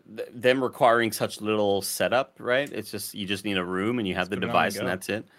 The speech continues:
Speaker 1: And
Speaker 2: You don't wanna put money in Mark Zuckerberg's pockets, though.
Speaker 1: Exactly, Bless. And that was kind of my thing, too. But it's like, if I'm getting a free one, sure, why not? And I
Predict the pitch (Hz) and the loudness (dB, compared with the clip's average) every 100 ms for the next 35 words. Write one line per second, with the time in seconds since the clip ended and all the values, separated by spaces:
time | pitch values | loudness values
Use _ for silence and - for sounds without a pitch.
0 | - _ _ _ - 101 104 104 101 190 | -20 _ _ _ -2 2 4 4 4 4
1 | 196 175 147 147 135 120 113 120 107 101 | 2 2 2 0 0 0 -2 -2 -6 -6
2 | 95 101 - 98 98 - 73 - _ _ | -8 -6 -4 -4 -6 -12 -12 -12 _ _
3 | 190 196 262 277 269 135 95 104 113 170 | 0 6 6 6 6 4 6 4 4 4
4 | 175 180 170 165 135 127 117 131 117 127 | 4 4 2 0 2 0 2 0 0 0
5 | 147 110 104 113 98 104 117 127 123 101 | 0 0 2 2 2 2 2 2 2 2
6 | - 139 101 92 92 123 90 90 101 104 | 0 0 0 -2 -2 -2 0 2 2 4
7 | 104 71 - - _ _ _ 98 101 98 | 4 2 -6 -20 _ _ _ 4 6 6
8 | 95 92 87 - _ _ _ _ _ - | 4 2 0 -4 _ _ _ _ _ 2
9 | 110 117 117 110 101 - | 4 6 6 4 2 -2